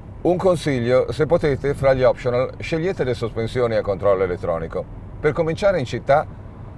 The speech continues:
renderanno l'auto più confortevole e visto che le buche non mancano mai, non è una brutta cosa. E sulle strade extraurbane avrete un'auto più sicura, più precisa e se decidete anche di guidarla in maniera più sportiva, beh, eh, vi soddisferà anche tra le curve,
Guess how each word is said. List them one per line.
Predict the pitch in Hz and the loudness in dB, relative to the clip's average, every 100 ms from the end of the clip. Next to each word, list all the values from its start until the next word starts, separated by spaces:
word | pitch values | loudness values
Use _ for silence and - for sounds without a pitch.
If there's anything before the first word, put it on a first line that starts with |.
| - | -8
renderanno | - 135 131 143 143 | 0 2 2 0 2
l'auto | 127 127 127 | 2 2 2
più | 107 101 | -4 -2
confortevole | 110 107 104 113 107 113 - | -2 -2 -2 0 0 0 -2
e | 80 | -6
visto | 92 - | -6 -6
che | 95 | -6
le | 90 | -4
buche | 82 101 101 | -2 -2 -2
non | 87 | -2
mancano | 85 90 117 | -4 -2 -2
mai, | 104 82 87 | 0 -4 -6
non | 87 90 | -6 -4
è | 87 | -4
una | 85 | -4
brutta | 82 85 87 | -4 -4 -2
cosa. | 92 85 101 - - - - | -2 -2 -4 -8 -14 -12 -8
E | 117 | -8
sulle | 127 120 | -4 -4
strade | 117 113 98 | 0 2 2
extraurbane | 90 139 135 98 80 | 0 -2 0 0 2
avrete | 95 90 87 | 0 -2 -4
un'auto | 92 95 - 95 | -4 -4 -4 -6
più | 82 | -6
sicura, | 117 127 156 107 | -4 -4 0 0
più | 110 | -2
precisa | 110 127 151 113 113 - - - | -4 -4 -2 -2 -4 -8 -12 -4
e | 156 | -2
se | - 160 | 0 -2
decidete | 165 180 196 143 | -2 -2 0 0
anche | 143 127 | 0 -4
di | 104 | -2
guidarla | 107 127 120 | 4 4 4
in | 101 | 0
maniera | 107 117 | 0 0
più | 104 104 | 0 -2
sportiva, | 113 107 107 104 107 | -4 -4 -2 -2 -2
beh, | - - 160 175 - | -8 -2 2 2 2
eh, | 135 135 127 123 - - - - - | 4 6 6 4 -2 -14 -14 -12 -6
vi | 127 | -4
soddisferà | 143 156 139 143 147 151 | -2 -2 -2 0 0 2
anche | 139 139 | 0 0
tra | 131 | 2
le | 120 113 | 2 0
curve, | 113 98 110 | -4 -2 -2